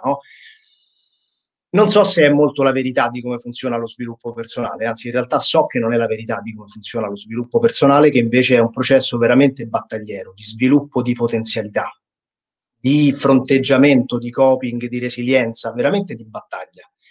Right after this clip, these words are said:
sia nei confronti delle, diciamo, delle aggressioni esterne, sia dei moti interni, che spesso sono aggressivi. E quindi noi abbiamo veramente bisogno di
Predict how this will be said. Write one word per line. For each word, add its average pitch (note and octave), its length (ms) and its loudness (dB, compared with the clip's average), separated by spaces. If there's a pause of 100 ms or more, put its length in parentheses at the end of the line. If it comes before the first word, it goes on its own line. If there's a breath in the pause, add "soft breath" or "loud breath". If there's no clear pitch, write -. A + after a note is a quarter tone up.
(160 soft breath)
sia F3+ 260 4
nei D#3 80 4
confronti B2+ 480 -4
delle, A2+ 580 -2
diciamo, B2 240 -8
delle A#2 200 -6
aggressioni B2+ 800 -2
esterne, D#3 640 -2
sia B2+ 240 -4
dei A#2 160 -6
moti A2+ 260 -6
interni, A2+ 500 -2 (420)
che C3+ 100 -2
spesso C3 360 -2
sono B2+ 300 2
aggressivi. A2+ 680 -6 (540 soft breath)
E - 80 -12
quindi D#3+ 220 2
noi D#3+ 100 4
abbiamo C3 280 2
veramente D3 440 0
bisogno C#3+ 540 0
di B2+ 360 -4